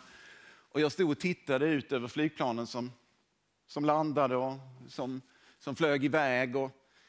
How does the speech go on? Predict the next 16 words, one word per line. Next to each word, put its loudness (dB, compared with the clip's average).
efter -6
en 2
liten 2
stund 0
så -4
började 4
jag 0
uppfatta 0
att -2
de -2
här 0
planen 0
bokstavligt 0
talat -2
var 0
pterodaktyler. -4